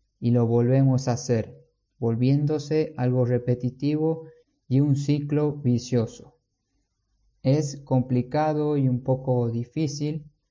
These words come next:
ir en contra del sistema que nos vende y nos facilita galletas, papas, gaseosas, chocolates y demás productos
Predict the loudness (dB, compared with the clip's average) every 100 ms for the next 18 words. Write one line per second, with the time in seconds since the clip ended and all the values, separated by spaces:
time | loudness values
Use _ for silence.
0 | _ _ _ _ _ _ 0 2 4 2
1 | 4 2 4 4 4 2 -2 -4 0 2
2 | 4 4 2 -2 -2 0 2 2 2 0
3 | -2 -2 -2 0 -2 -6 -6 -2 0 0
4 | -2 -4 -4 -4 -12 _ _ _ -4 -2
5 | 2 2 2 2 0 0 -2 -2 0 0
6 | 0 0 -2 -6 -4 -2 0 0 0 -2
7 | -4 -6 -2 0 0 0 -2 -2 -2 -4
8 | -4 -2 2 2 0 0 2 2 0 -2
9 | -2 0